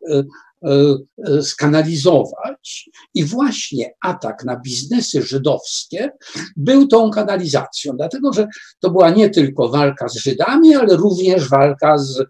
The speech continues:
e, z, mm, tymi wyzyskiwaczami, krwiopijcami, e, e, i tak dalej. Jak się to ma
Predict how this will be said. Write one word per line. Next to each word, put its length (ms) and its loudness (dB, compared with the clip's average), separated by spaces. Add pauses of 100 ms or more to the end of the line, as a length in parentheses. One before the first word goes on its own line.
(240)
e, 160 6 (280)
z, 260 -4 (440)
mm, 280 -2 (760)
tymi 420 2 (380)
wyzyskiwaczami, 1300 0
krwiopijcami, 1120 -2 (240)
e, 60 0
e, 180 0 (180)
i 320 -2
tak 220 -2
dalej. 320 -2 (340)
Jak 260 2
się 200 -4
to 300 -4
ma 340 -4